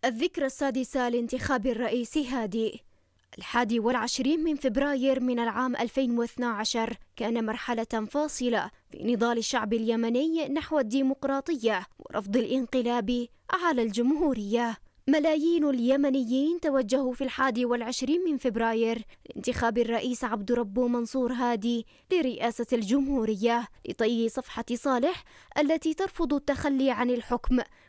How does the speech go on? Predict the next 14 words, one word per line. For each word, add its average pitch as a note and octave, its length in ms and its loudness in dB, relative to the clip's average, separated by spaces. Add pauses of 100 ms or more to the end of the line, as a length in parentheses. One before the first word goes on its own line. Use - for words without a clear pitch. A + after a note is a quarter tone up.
(100)
وتسعى B3 540 0
لاستمرار B3+ 540 0
الهيمنة B3+ 840 0 (260)
وامتلاك B3+ 600 0
اليمن B3 440 2
بشعبه A#3 680 0
ودولته A#3+ 760 0
وثرواته. A#3 920 0 (340)
وجاءت A#3+ 560 2
عملية A#3+ 580 2
الانتخاب B3 800 -2
وفقا B3+ 380 -2
للمبادرة A#3+ 840 0
الخليجية A#3 920 0